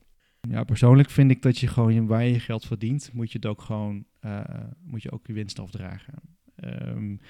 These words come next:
maar, ehm, een, een belastingconstructie, eh, op het moment dat, eh, dat er gewoon op elk niveau, waar dan ook,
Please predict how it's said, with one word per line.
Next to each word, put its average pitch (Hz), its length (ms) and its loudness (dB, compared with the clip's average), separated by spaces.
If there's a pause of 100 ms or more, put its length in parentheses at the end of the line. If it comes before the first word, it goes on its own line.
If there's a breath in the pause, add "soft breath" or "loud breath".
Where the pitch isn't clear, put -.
(300 loud breath)
maar, 113 400 4 (100)
ehm, 113 260 -6 (1200 loud breath)
een, 131 200 -6
een 110 140 -4
belastingconstructie, 120 1040 0
eh, 110 160 -8
op - 120 -8
het - 120 -8
moment 117 260 -4
dat, - 120 -4
eh, 147 400 -8
dat 127 180 -10
er 117 120 -10
gewoon 120 160 -8
op - 80 -10
elk 120 240 -8
niveau, 113 520 -8
waar 110 260 -10
dan 113 120 -12
ook, 113 240 -10